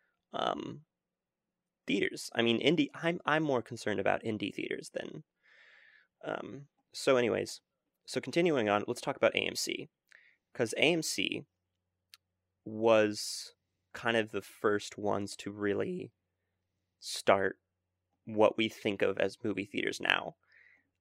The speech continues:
Um, 'cause the first multiplex, which is literally just any theater that has more than one screen,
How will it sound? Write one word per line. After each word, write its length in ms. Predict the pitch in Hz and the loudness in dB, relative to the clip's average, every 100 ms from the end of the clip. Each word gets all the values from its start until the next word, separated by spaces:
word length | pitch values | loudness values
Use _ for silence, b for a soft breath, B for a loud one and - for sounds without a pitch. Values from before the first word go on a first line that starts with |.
| - | -2
Um, 340 | - 50 - - | 0 0 -2 -4
'cause 200 | - 110 | 0 0
the 100 | - | 0
first 680 | - - 147 160 - - - _ _ _ _ _ _ - | -8 -2 0 0 -2 -12 -16 _ _ _ _ _ _ -8
multiplex, 960 | 107 113 110 120 - - - - - - | -2 0 0 -2 -4 -2 -4 -4 -8 -4
which 200 | 131 - | 0 0
is 120 | 113 | 0
literally 360 | 123 156 143 127 | 4 4 4 0
just 240 | 110 110 - | -2 -6 2
any 220 | 117 123 | 4 4
theater 320 | 123 127 110 104 | 0 0 2 2
that 120 | 98 | 0
has 160 | 104 104 | -2 -2
more 220 | 104 107 | 0 2
than 160 | 101 | 0
one 200 | 98 98 | 0 0
screen, 500 | 98 - 64 62 - | -2 -6 -2 -2 -4